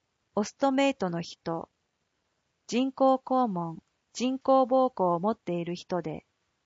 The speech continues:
悩みを持っている人。内容、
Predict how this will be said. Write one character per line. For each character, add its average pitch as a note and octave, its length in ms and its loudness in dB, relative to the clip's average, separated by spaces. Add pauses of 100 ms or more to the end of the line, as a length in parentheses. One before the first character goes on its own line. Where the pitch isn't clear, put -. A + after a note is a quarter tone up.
(420)
悩 A#3 260 4
み C4+ 160 2
を G3 80 4
持 G3+ 120 -2
っ - 40 -6
て - 160 -10
い D#3+ 140 -6
る E3+ 80 -6
人。 - 420 -10 (1500)
内 G3 320 0
容、 F#3+ 420 0